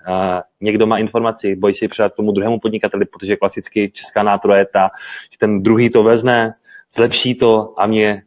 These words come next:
skončí ten biznis. A přitom je to úplně špatně. Já když jsem bydlel v Anglii, tak tam si lidi pomáhají úplně běžně, ve všem. Ve všem si pomáhají a nefunguje tam taková nevraživo-,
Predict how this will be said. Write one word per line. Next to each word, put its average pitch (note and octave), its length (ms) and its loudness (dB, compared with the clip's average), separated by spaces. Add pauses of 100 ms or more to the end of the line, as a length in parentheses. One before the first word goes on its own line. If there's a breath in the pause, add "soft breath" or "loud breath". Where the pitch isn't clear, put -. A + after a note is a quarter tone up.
skončí A2 440 -2
ten A2 160 0
biznis. A2 500 0 (720)
A - 60 -4
přitom C#3 220 0
je C#3+ 60 2
to D3+ 100 4
úplně C#3+ 260 -2
špatně. C3 340 -6
Já F#2+ 80 -2
když F#2+ 120 -6
jsem A2+ 120 -8
bydlel A#2 220 2
v G#2 60 -2
Anglii, G#2 320 2
tak G#2+ 120 -2
tam G2+ 120 -8
si - 140 -10
lidi G#2+ 180 -4
pomáhají G#2+ 440 -2
úplně A#2+ 340 -4
běžně, A2+ 400 -2
ve G#2 120 -2
všem. E2 320 -6 (540 loud breath)
Ve - 40 -12
všem B2 160 -4
si B2+ 100 -4
pomáhají G#2+ 600 0 (380 loud breath)
a G#2 80 -2
nefunguje A#2+ 480 0
tam A2 140 -2
taková A2 280 0
nevraživo-, G#2 440 2